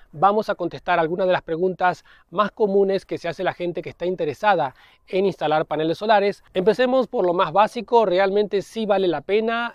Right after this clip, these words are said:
eh, te vas a ahorrar una cantidad de dinero que depende de la cantidad de paneles solares que instales en tu casa.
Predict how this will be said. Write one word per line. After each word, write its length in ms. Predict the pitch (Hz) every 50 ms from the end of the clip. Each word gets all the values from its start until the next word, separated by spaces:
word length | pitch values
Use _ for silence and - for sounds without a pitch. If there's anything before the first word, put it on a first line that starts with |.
| - -
eh, 260 | - 165 170 165 160 -
te 80 | - 156
vas 220 | 160 190 196 -
a 20 | 196
ahorrar 420 | 175 160 156 185 185 185 180 190 -
una 220 | - 185 190 180 175
cantidad 320 | - 165 147 170 165 160
de 60 | 165
dinero 320 | 156 160 170 180 180 180 156
que 180 | - 175 175
depende 600 | 156 - - - 214 226 233 226 202 220 214 208 175
de 240 | 151 147 196 202 202
la 120 | 185 170
cantidad 520 | - - 156 156 - 156 160 175 180 185 160
de 160 | 156 180 185
paneles 320 | - 156 151 165 175 160
solares 320 | - 160 151 160 170 151 -
que 100 | - 139
instales 500 | 127 - _ - 185 185 175 160 - - -
en 140 | 151 143 135
tu 120 | - 135
casa. 460 | - 196 202 196 - - 233 233 240